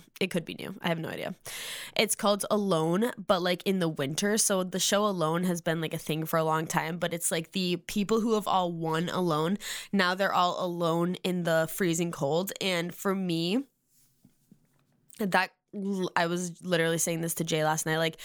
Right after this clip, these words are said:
that couldn't be more of my personal hell. Like, there is nothing, the only thing that could be worse is if you're freezing cold and also there's, like, spiders that are cold <laughs> and, like, and they're living. I hate being cold.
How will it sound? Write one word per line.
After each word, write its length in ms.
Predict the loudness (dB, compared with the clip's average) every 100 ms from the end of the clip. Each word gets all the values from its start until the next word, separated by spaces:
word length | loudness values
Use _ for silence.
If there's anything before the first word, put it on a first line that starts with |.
| -14 -14 -2
that 200 | 0 0
couldn't 280 | 0 0 2
be 160 | 4 4
more 680 | 6 6 4 2 2 0 -4 -14 _ _ _ 0
of 160 | 0
my 160 | 2 -2
personal 460 | 0 0 0 -2 -2
hell. 200 | 0 2
Like, 160 | 2
there 160 | 2 2
is 140 | 2
nothing, 520 | 2 2 0 -2 0
the 140 | 0 2
only 220 | 2 0
thing 220 | 0 0
that 120 | 0
could 160 | 0 -2
be 100 | 0
worse 380 | 2 2 2 0
is 160 | 0
if 220 | -2 0 0
you're 100 | 0
freezing 400 | 0 0 0 0
cold 240 | -2 -2
and 140 | -2
also 280 | 0 0 0
there's, 300 | -2 0 0
like, 140 | -2 -2
spiders 560 | -2 -2 0 0 0
that 160 | -2 -2
are 80 | -4
cold 400 | -6 -4 -4 -4
<laughs> 40 |
and, 380 | -2 0 -2 0
like, 320 | 0 -2 -8 -6
and 140 | -4 0
they're 140 | -2
living. 400 | 0 -2 -2 -4 -6 -12 -10 -8 -10 -12 -16 -20 _ _
I 440 | 4 6 2 0 -6
hate 320 | -2 -2 0
being 240 | 0 0 2
cold. 380 | 2 2 2